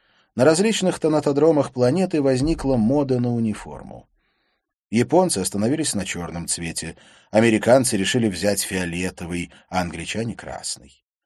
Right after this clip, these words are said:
Фотографы были в восторге. Наконец-то их снимки стали производить заслуженное впечатление. Совершенно логично, что вслед за костюмами появились нашивки.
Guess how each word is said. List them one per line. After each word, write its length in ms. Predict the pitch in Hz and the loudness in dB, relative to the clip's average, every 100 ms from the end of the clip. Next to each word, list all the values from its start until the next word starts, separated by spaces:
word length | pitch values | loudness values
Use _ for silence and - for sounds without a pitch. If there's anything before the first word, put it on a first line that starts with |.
| _ _ _ | _ _ _
Фотографы 580 | 170 233 214 185 170 | 4 6 4 4 0
были 200 | 165 175 | 0 0
в 80 | 160 | 0
восторге. 680 | 156 143 - 139 113 80 76 | 0 -2 -4 -4 -6 -6 -8
Наконец-то 840 | 90 104 113 110 143 185 185 - | -4 0 2 2 2 0 -2 -2
их 200 | 98 92 | -2 -2
снимки 460 | - 113 170 170 127 | -2 0 -2 -2 -2
стали 340 | - 117 143 | -2 0 0
производить 640 | 160 139 104 92 87 117 135 | 0 -2 0 -2 -2 -4 -2
заслуженное 840 | 95 80 - 80 78 82 78 80 | -2 -2 -4 -8 -12 -14 -12 -12
впечатление. 920 | - 78 - 95 101 120 73 - - _ _ _ _ _ _ _ _ _ _ | -14 -14 -14 -12 -8 -8 -8 -18 -20 _ _ _ _ _ _ _ _ _ _
Совершенно 580 | - 110 - 131 117 | 0 0 4 4 4
логично, 480 | 113 107 127 131 107 | 2 2 0 0 -2
что 180 | - 104 | -2 -4
вслед 380 | - 104 107 85 | -4 -2 -2 -2
за 120 | 87 | -8
костюмами 580 | 87 - - 82 123 185 | -8 -8 -6 -4 -4 -4
появились 580 | 190 82 151 160 - - | -6 -8 -8 -10 -8 -6
нашивки. 580 | 185 - 185 - _ | -6 -6 -6 -12 _